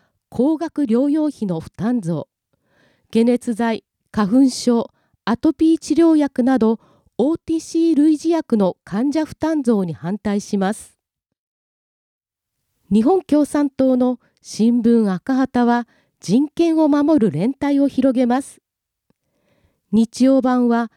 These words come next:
月九百九十円。日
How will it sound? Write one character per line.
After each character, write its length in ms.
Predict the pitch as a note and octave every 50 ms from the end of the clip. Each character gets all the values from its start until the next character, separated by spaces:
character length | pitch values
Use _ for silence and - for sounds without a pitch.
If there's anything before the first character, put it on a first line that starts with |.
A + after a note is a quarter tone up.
| _ _ _ _ _
月 460 | - - - - - D#4 D#4+ - - _ _
九 260 | - - A#3 D4+ E4+
百 320 | C#4+ - A3+ G3+ - - -
九 280 | - - F#3+ A#3+ C4
十 260 | A3+ - C4+ C4+ B3+
円。 180 | A#3 F#3 D3+ - - _ _ _ _ _ _ _ _ _ _ _ _ _ _ _ _ _ _ _ _ -
日 200 | G#3 A#3+ A3+